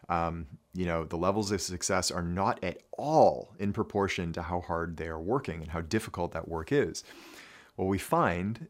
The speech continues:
that, uh, hard work and difficulty are, do not equi-, <laughs> equate to success. They just don't, okay? They're not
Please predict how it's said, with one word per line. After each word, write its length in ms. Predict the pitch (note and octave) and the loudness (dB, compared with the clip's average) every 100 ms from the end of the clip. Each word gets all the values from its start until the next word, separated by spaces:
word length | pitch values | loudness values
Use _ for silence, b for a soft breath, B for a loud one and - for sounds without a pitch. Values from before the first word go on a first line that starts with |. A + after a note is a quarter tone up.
| G2 | -4
that, 520 | F#2+ F#2 F#2 - - - | 4 6 4 0 -12 -6
uh, 320 | F#2 F2+ F2 E2+ | 0 2 2 -2
hard 320 | - G#2+ A#2 | 0 0 2
work 260 | F2+ A2 - | 2 -2 -2
and 160 | G2 F2+ | -2 -2
difficulty 640 | - F#2 F#2 F2+ A2+ C3 G2 | -4 -4 -6 -2 -4 -2 0
are, 240 | G2 F#2 - - F#2+ - | 0 -2 -10 -16 -14 0
do 160 | A2+ C#3+ | 2 4
not 260 | A#2 - | 2 0
equi-, 380 | A2 - A#2+ - - | -4 2 2 2 -2
<laughs> 300 | F2+ C3 - | 4 4 4
equate 520 | G2+ - C3 A2+ - | -2 2 6 6 4
to 280 | - G#2 F#2 | -2 0 2
success. 520 | - G#2+ - - - | 0 0 2 2 0
They 120 | - F#2 | -4 0
just 340 | A2 - - | 0 -2 -4
don't, 300 | F#2+ D#2+ - - | -2 -2 -6 -8
okay? 300 | F2 - F#2 | -4 4 4
They're 180 | G#2 F#2 | 4 0
not 500 | F2 F2 G#2 B2 | 0 0 4 2